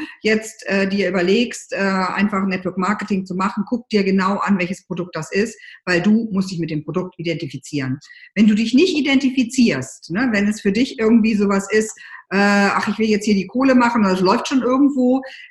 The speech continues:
äh, vergiss es. Also du musst wirklich, der, im Endeffekt das Produkt des Produktes sein, äh, von diesem Produkt überzeugt sein, weil diese Überzeugung, diese Energie, die kommt bei den Menschen an. Und das erleben wir seit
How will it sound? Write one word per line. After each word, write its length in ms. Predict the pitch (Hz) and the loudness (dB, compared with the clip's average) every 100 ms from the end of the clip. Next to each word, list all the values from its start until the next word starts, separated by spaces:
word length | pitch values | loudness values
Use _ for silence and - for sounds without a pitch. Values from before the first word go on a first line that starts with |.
| - | -2
äh, 380 | 214 202 202 202 | 2 4 4 2
vergiss 320 | 214 196 202 160 | 0 0 0 -4
es. 320 | - - - - | -10 -18 -12 -2
Also 180 | 202 | 0
du 100 | 196 | 4
musst 280 | 208 202 - | 4 4 2
wirklich, 560 | 214 - 277 277 269 - _ | 2 2 0 -2 -2 -10 _
der, 160 | 202 190 - - - | -2 -2 -4 -8 0
im 120 | 226 | 2
Endeffekt 360 | 262 277 294 | 4 2 0
das 140 | 247 240 | -2 0
Produkt 320 | 233 254 - | 0 0 0
des 160 | 254 - | -4 -2
Produktes 500 | 196 330 - 440 - | 2 2 2 0 0
sein, 460 | 185 170 180 269 | 0 2 2 0
äh, 160 | 208 202 | 2 2
von 140 | 202 | 2
diesem 200 | 214 214 | 2 2
Produkt 300 | 214 208 269 | 2 0 0
überzeugt 500 | 226 226 - 277 381 - | -2 -4 0 0 0 -4
sein, 400 | 175 160 185 233 - - | -4 -2 -2 -4 -10 -6
weil 160 | 202 196 | 0 2
diese 260 | 311 339 | 2 0
Überzeugung, 640 | 294 277 277 285 240 185 180 | 0 0 0 0 0 0 0
diese 260 | 254 320 | 2 2
Energie, 680 | 277 254 254 247 240 175 - _ - - | 2 2 4 4 4 2 -2 _ -10 -4
die 80 | 208 | 0
kommt 240 | 254 247 | 2 2
bei 100 | 220 | 2
den 140 | 208 | 2
Menschen 340 | 208 208 - 214 | 2 2 -2 -4
an. 340 | 175 147 131 - - - | -2 -2 -4 -10 -20 -8
Und 140 | 196 | -2
das 120 | 214 226 | 0 2
erleben 380 | 220 233 214 | 4 4 4
wir 400 | 208 277 285 277 | 6 6 4 2
seit 240 | 214 208 | 2 0